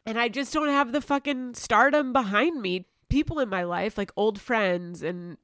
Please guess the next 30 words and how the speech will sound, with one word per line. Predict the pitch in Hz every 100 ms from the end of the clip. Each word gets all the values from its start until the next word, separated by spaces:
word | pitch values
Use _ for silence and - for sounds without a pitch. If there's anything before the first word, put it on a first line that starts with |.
| -
colleagues | - 233 220 208 185
and | 190 170
stuff | - 180
who | -
are | 196 185
like, | 180 180
"You're | 202 240
nothing. | 254 370 - 180 - -
Like, | 180 190 226
you |
can't | 240 - 339 330
just | 285 - 180
own | 175 170
shit. | - 180 208
You're | - 285
nothing." | 277 349 - - - - _
And | - 262
it's | 302 -
just | 294 302
like, | 269 214
I | -
think | 330 339
the |
most | 285 208 202
important | 175 190 170 170
thing | 180 165 160
for | 180
me | 170 175 -
is | 180 185
how, | 175 175 170 170